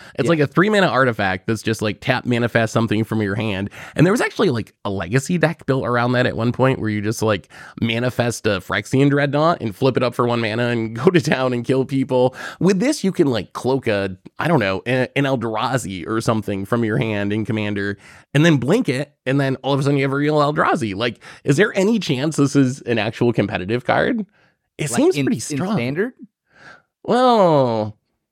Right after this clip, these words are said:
Speaker 1: yeah, in standard. What do you think about, is there
Speaker 2: Like,
Speaker 1: a
Speaker 2: like,
Speaker 1: chance
Speaker 2: in
Speaker 1: this works in standard?
Speaker 2: in sixty card, I think that this is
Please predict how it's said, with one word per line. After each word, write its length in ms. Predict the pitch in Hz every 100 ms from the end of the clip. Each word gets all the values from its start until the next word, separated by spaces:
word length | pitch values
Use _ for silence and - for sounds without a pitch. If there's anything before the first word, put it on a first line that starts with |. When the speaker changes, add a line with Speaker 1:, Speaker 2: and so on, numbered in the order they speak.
| _ -
Speaker 1:
yeah, 240 | 466 427
in 100 | 339
standard. 560 | - 349 320 208 185 185
What 80 | -
do 40 |
you 60 | 165
think 180 | 175 165
about, 180 | 151
is 140 | 170 156
there 100 | -
Speaker 2:
Like, 60 | 170
Speaker 1:
a 40 |
Speaker 2:
like, 100 | 202
Speaker 1:
chance 140 | 156
Speaker 2:
in 80 | 208
Speaker 1:
this 120 | 151 -
works 240 | 170 -
in 120 | 165
standard? 480 | - 165 160 - 180 _ _ _ _ _ _ _
Speaker 2:
in 140 | 180 151
sixty 380 | - 170 - 233
card, 380 | 254 262 247
I 140 | 208 190
think 300 | - 170 131
that 140 | 147
this 200 | 135 127
is 340 | 131 110 98